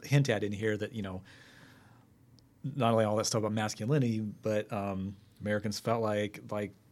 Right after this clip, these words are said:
"Oh, we got out of the, we survived the Depression, we got out of that, we're, you know,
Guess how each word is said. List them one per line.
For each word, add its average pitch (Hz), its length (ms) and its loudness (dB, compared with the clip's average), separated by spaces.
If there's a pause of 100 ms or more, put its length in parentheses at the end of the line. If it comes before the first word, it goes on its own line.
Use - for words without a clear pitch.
(140)
"Oh, 135 180 6
we 120 160 2
got 131 160 4
out 120 80 4
of 117 60 2
the, 120 80 0
we 113 120 -4
survived 120 400 0
the 110 40 -4
Depression, 107 340 -4
we 104 80 -2
got 113 200 2
out 104 100 0
of 101 60 -4
that, 101 240 -2
we're, 98 220 -4
you 92 140 -10
know, 90 200 -8